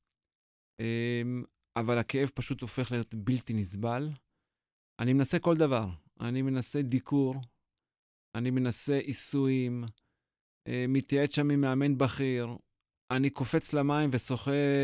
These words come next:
עושה אימוני, אימון ארוכה במים,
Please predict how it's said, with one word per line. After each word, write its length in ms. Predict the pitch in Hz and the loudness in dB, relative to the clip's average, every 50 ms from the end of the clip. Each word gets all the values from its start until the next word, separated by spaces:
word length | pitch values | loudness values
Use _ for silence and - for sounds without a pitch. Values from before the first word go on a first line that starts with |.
| 139 139 135 135 135 131 | 2 2 2 2 2 0
עושה 280 | - 110 120 - - 151 | -2 -4 -4 -2 0 2
אימוני, 560 | 151 151 143 139 135 139 143 143 143 143 139 135 | 2 4 4 4 4 4 4 2 2 2 2 2
אימון 280 | 135 135 147 156 160 | 4 4 6 6 6
ארוכה 440 | 151 143 135 117 - - 175 156 127 - - _ _ _ _ _ _ - | 6 4 4 2 2 4 4 4 4 2 -4 _ _ _ _ _ _ -4
במים, 560 | 107 123 123 131 131 131 127 123 131 143 147 | -2 0 2 2 2 2 2 0 -2 -4 -6